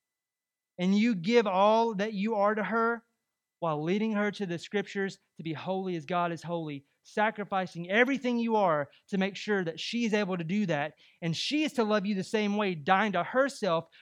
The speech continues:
receiving all that you are in submission as you submit to the Lord.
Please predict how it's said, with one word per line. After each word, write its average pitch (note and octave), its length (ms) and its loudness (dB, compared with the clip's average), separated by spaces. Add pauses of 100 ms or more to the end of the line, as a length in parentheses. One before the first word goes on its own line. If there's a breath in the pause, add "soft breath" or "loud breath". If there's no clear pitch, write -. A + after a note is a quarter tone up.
(120)
receiving C4+ 680 0
all A#3+ 160 4
that A3 140 -2
you G#3 240 0
are F#3 340 2
in G#3+ 220 0
submission G3 720 -2 (240)
as D3+ 220 -6
you E3+ 120 -6
submit F#3+ 380 -10
to D#3+ 60 -18
the D#3+ 100 -8
Lord. D3+ 360 -8